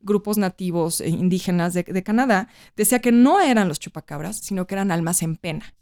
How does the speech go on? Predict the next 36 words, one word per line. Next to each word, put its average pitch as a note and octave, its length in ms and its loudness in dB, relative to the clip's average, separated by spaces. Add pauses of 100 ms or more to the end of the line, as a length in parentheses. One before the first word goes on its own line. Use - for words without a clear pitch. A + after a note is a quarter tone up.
(140)
Entonces, A#3+ 720 -2 (300)
si A#3+ 200 0
Franklin D#4+ 460 0
describe B3+ 680 0
a F#3 80 -4
los F#3+ 160 -2
creyentes A3+ 440 -2
del B3 120 -2
chupacabras F#3 680 -6
como F3 300 -6
hombres A3+ 400 0
blancos, G#3 560 -2 (420)
eso C4+ 200 -2
solo B3+ 200 2
significa F#3+ 380 -2
una F3+ 140 -4
cosa, - 300 -12 (220)
que A3+ 100 -4
es A3 100 -2
una B3 160 4
leyenda G#3+ 460 2
que G3+ 120 -6
llegó F3+ 180 0
a F#3 40 2
América G3 460 -2
desde E3 300 -8
Europa. D#3 400 -12 (440)
Pues G#3+ 140 -6
porque G3 320 -6
colonialismo. E3+ 720 -2 (240)
Si - 140 -2
había F#3 180 4
hombres F3+ 220 0
blancos A3 460 -2
en D#3 140 -12
Canadá A#3 420 -2